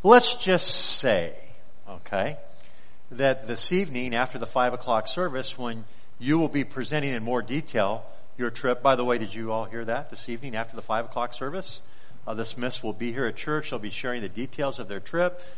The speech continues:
You can learn more, uh, about it and how you can get involved and support,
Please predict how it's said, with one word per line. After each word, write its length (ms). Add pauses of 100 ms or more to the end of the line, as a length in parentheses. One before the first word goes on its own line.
(160)
You 80
can 120
learn 180
more, 340 (260)
uh, 180
about 340
it 140
and 80
how 200
you 220
can 240 (100)
get 120
involved 480
and 120
support, 480